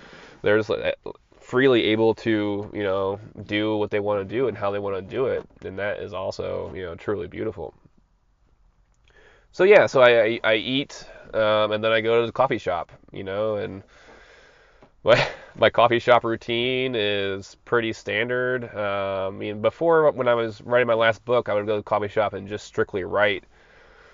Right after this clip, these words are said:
for four to six hours every day, you know, like, every single day I was just getting the reps in, you know, and just trying to get as much as I can out of my brain. And now it's more of working on different projects.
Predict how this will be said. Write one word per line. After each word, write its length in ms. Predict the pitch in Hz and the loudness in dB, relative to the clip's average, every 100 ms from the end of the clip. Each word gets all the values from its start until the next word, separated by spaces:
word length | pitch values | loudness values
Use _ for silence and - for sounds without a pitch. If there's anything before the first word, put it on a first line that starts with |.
| _ | _
for 140 | - 104 | -6 -6
four 260 | - 117 | 0 4
to 80 | 110 | 4
six 240 | 95 104 98 | 2 -2 2
hours 540 | 95 92 82 71 90 | 2 2 0 -4 -4
every 240 | 101 92 | -4 -4
day, 400 | 90 92 78 - - - | -4 -4 -4 -8 -14 -14
you 80 | 92 | -8
know, 240 | 90 95 | -4 -4
like, 120 | 90 | -2
every 200 | 90 110 | -2 -2
single 260 | 110 110 101 | -2 -4 -4
day 500 | 98 98 98 98 98 | 0 0 0 0 -2
I 140 | 76 | -4
was 240 | 92 98 - - | -6 -8 -18 -12
just 220 | 101 - | -12 -8
getting 160 | 98 | -8
the 80 | 95 | -6
reps 320 | 92 95 - | 0 -2 -2
in, 260 | 90 82 85 - | -10 -10 -10 -12
you 80 | 95 | -10
know, 140 | 92 | -8
and 100 | 95 | -10
just 140 | 92 | -12
trying 320 | - 95 95 95 | -6 -4 -4 -8
to 500 | - 95 92 92 92 | -10 -8 -8 -10 -12
get 120 | - | -10
as 140 | 98 101 | -8 -8
much 200 | 95 95 | -10 -8
as 80 | 90 | -8
I 120 | 87 | -8
can 480 | - 95 92 92 92 | -8 -8 -8 -8 -10
out 100 | 90 | -10
of 60 | |
my 120 | 90 | -10
brain. 500 | 85 95 107 107 101 101 - - - - - - - - _ _ - | -10 -6 -2 -2 -4 -10 -20 -20 -20 -20 -20 -20 -20 -20 _ _ -6
And 160 | 87 113 | -2 4
now 440 | 135 151 151 135 - | 8 8 8 6 2
it's 200 | 139 - | -4 -2
more 760 | 123 123 131 127 127 127 127 117 - 135 | 2 6 8 8 6 6 4 2 -10 0
of 400 | 117 113 113 107 | 6 8 6 4
working 260 | 120 127 | -4 0
on 80 | 117 | 0
different 220 | 113 110 | 0 0
projects. 640 | - 120 113 87 - - | 4 6 4 0 -6 -12